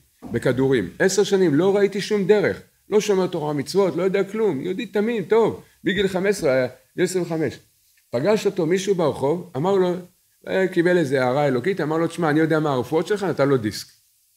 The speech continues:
ואמר לו, "מחר אנחנו נדבר." הוא סיפר לי, ככה הוא סיפר לי,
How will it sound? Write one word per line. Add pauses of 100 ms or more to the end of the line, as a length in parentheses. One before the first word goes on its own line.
(320)
ואמר
לו,
"מחר
אנחנו
נדבר." (580)
הוא
סיפר
לי,
ככה
הוא
סיפר
לי,